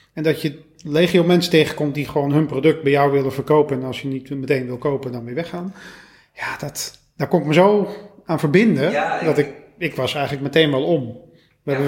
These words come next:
Speaker 1: wel nog een gesprek gehad voordat we alle drie ja zeiden. Maar
Speaker 2: Mhm.
Speaker 1: nou ja, dus zo, zo ben ik eigenlijk bij, eh, bij Woonduurzaam gekomen. Dus dat, tussen dat gesprek en, en dat we echt starten, dat was na de zomervakantie. Want ik was nog, eh, even op vakantie, een week of vijf, eh,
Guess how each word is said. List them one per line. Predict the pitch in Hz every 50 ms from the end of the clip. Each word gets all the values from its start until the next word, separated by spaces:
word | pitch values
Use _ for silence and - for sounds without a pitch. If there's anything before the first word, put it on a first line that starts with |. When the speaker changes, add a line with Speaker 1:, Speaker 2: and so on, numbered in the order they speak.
| 147
Speaker 1:
wel | 143 135
nog | 139 151 147 -
een | 156
gesprek | - 156 147 - - 151 -
gehad | - - 131 120 - -
voordat | - 131 127 113 127 123 -
we | 139 127 123 123 123 123 - - - - -
alle | - 156 131 127
drie | 131 135 131 151
ja | 156 156 156 160 156
zeiden. | - 160 156 156 160 170 185 170
Maar | 147 131 127 120 - - -
Speaker 2:
Mhm. | 147 135 127 135 135 165 240 - - - - -
Speaker 1:
nou | - 156 -
ja, | - - - _ -
dus | - 170 135
zo, | - 156 -
zo | 143 - 143 135
ben | 123 127 127
ik | 123 127
eigenlijk | 135 135 110 123 127 127
bij, | 131 131 127 127 127 127 127 127 127 127
eh, | 131 131
bij | 139 139 139
Woonduurzaam | 139 135 135 139 139 160 170 165 - 127 117
gekomen. | 113 - - 117 117 127 135 - - - - _ _ _
Dus | - 120 -
dat, | 151 139 - - - -
tussen | 165 151 117 139 135
dat | 143 143 -
gesprek | - 135 - - 147 156 147 - -
en, | 170 165 165 147 139 135 139 147 147
en | 143 139 139 135
dat | 139 135 139
we | -
echt | - - 151 - - -
starten, | - - 156 156 156 - 151 131
dat | 127 127 -
was | - 135 131 - -
na | 143 135 131
de | 135 135
zomervakantie. | 135 147 156 170 165 151 - - 165 160 165 - - 180 170 - - - - - - - - - _ -
Want | 139 123
ik | 127 120 -
was | 135 127 - -
nog, | 139 120 - - - -
eh, | 127 123 120 113 120 165 196 151
even | 131 - -
op | - -
vakantie, | - - 151 156 156 - 170 156
een | 151
week | 156 151 147 147
of | - -
vijf, | - 160 151 151 160 151 - - -
eh, | 151